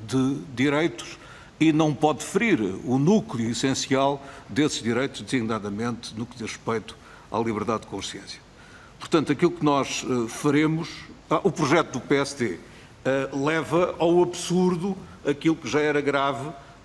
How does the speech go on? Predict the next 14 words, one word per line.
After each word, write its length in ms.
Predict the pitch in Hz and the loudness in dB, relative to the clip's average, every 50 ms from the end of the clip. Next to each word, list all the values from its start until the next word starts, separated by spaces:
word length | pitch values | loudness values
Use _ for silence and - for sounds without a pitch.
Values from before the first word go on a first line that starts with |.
| - - | -12 -4
querendo 260 | - 160 160 156 139 - | 0 2 2 2 0 -2
saber 600 | - - 156 123 123 143 147 151 156 156 160 - - - | -2 0 0 2 2 2 2 2 2 0 -2 -4 -4 -4
o 100 | - 165 | -4 -4
cardápio 800 | - - 185 170 151 143 123 156 165 165 156 - - - 147 139 | -2 0 0 0 2 2 2 2 2 2 0 -2 -4 -2 -2 -2
associativo 840 | 135 - - - - - 156 147 - - 156 156 147 143 147 151 147 - - - - - - | -2 -2 -6 -6 -2 0 0 0 0 0 0 0 0 0 -4 -8 -10 -10 -14 -20 -20 -20 -10
de 140 | - 117 139 | -6 -6 -4
cada, 540 | - - 143 147 139 127 139 147 135 131 - - - - | -2 0 0 0 2 2 0 0 0 -2 -6 -12 -12 -8
eh, 180 | 139 123 113 110 | -6 -6 -6 -6
cidadão, 720 | - - - 135 113 131 120 107 135 131 139 139 135 131 - - - - - - | -4 -2 -2 0 0 0 0 0 0 0 0 -2 -6 -10 -14 -16 -20 -16 -8 -4
incluindo 720 | 135 139 143 - - 117 127 139 135 139 139 123 123 139 139 | -4 -4 -4 -4 -2 -2 0 2 2 0 0 -4 -6 -8 -6
naquele, 720 | 127 120 139 131 - - 135 143 135 131 131 131 127 131 | -4 -4 -4 -4 -4 -2 -2 0 0 0 -2 -2 -2 -2
incluído 340 | 131 131 131 135 147 135 113 | -4 -2 -2 0 0 0 0
naquele 280 | 123 120 - 135 120 113 | -2 -4 -2 -2 -2 -2
universo. 760 | 110 110 107 104 104 101 107 104 - 95 95 - - - | -4 -6 -6 -8 -6 -6 -6 -6 -6 -8 -10 -12 -14 -18